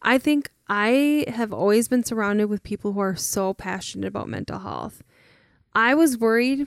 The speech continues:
when I went into mental health because you can get hired in it pretty easily because a lot of people are afraid to work in mental health. However, it's everywhere you go. It's on every unit you work on. It is there.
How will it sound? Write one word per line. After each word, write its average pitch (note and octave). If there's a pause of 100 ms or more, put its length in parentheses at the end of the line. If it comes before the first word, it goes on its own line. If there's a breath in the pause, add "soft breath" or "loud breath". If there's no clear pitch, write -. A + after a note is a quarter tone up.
when B3+
I A#3
went A3+
into A#3
mental A3+
health A3
because G#3 (240)
you G3+
can A3+
get G#3+
hired A#3+
in A3
it -
pretty A#3
easily B3
because G#3
a G3+
lot G#3+
of A#3
people A3+
are G3
afraid G3+
to F#3+
work F#3+
in G#3
mental -
health. - (160)
However, A#3+ (320 soft breath)
it's -
everywhere A#3
you G#3+
go. G3+ (220 soft breath)
It's G3
on F3 (120)
every B3
unit B3+
you G#3+
work G#3
on. D3
It C4+
is D4+
there. A3